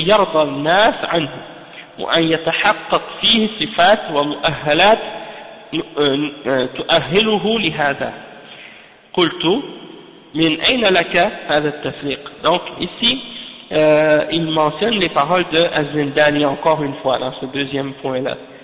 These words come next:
Il dit que nous dans l'islam, Il dit, nous, dans l'islam, on met des conditions pour la personne qu'on choisit comme dirigeant. Hein, et on donne, on met des conditions comme personne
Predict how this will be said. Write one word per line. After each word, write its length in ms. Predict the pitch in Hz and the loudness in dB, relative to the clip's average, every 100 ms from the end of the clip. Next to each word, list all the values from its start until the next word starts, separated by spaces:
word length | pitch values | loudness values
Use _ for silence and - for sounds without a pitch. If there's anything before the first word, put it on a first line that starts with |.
| - - - | -20 -16 -6
Il 180 | 147 | -4
dit 180 | 170 233 | 0 -2
que 180 | - 180 - - - - - - - | 2 2 2 -4 -14 -16 -18 -18 -6
nous 120 | 214 | -4
dans 140 | 208 151 | 0 0
l'islam, 640 | 147 147 147 165 214 277 - - - 131 | -2 -2 2 4 4 2 -6 -12 -12 -12
Il 60 | |
dit, 140 | 135 151 | -6 -4
nous, 140 | 208 | 0
dans 120 | 196 | 2
l'islam, 500 | 151 147 147 165 220 - | 0 -2 0 2 2 0
on 140 | 156 160 | 0 2
met 160 | 180 202 | 0 0
des 140 | 170 | -2
conditions 680 | - 165 156 147 - 214 214 - | -2 -4 -4 -6 -2 2 2 0
pour 220 | 170 139 | -4 0
la 120 | 143 | -2
personne 440 | 143 131 - 190 | -2 -4 -2 -2
qu'on 180 | 185 156 | -2 -6
choisit 540 | 143 151 139 135 139 139 - - - - - | -4 -2 0 -2 -8 -10 -14 -18 -18 -20 -6
comme 220 | 139 127 | -4 -4
dirigeant. 520 | 127 131 127 139 127 - - - - - - | -6 -8 -4 -4 -4 -6 -18 -20 -20 -20 -10
Hein, 280 | 127 131 151 - | -2 0 0 0
et 240 | 156 180 - | 0 0 -2
on 100 | 151 | -4
donne, 280 | 143 180 196 151 | 2 2 0 -2
on 80 | 165 | 0
met 120 | 202 | 0
des 120 | 190 | -2
conditions 540 | - 165 156 156 196 247 | -2 -4 -4 -4 -2 -2
comme 260 | 196 165 | -2 -4
personne 540 | 156 143 - - 180 | -4 -8 -4 0 2